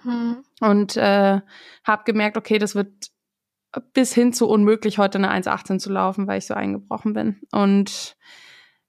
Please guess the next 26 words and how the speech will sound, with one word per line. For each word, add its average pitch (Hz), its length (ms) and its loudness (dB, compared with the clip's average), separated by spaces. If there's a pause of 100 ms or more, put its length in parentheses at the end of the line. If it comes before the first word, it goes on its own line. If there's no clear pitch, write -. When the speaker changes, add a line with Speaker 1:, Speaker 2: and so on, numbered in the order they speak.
Speaker 2:
hab - 220 -4
dann 226 160 2
eben 220 200 2
bei 202 160 0
Kilometer 208 520 0
fünfzehn, 262 460 0
glaub 220 260 0
ich, 226 200 -2
oder 202 180 -2
vierzehn 202 360 -2
einhalb 196 400 0
war 202 60 0
eine 196 140 0
Verpflegung 254 540 0
nochmal 233 580 2
und 226 180 0
bei 214 120 0
siebzehn 208 440 -2
auch. 208 340 2
Und 214 140 -4
ich - 140 -10
bin 226 180 4
bei 202 160 0
beiden 233 640 2 (280)
kurz 226 320 0
gegangen, 247 800 2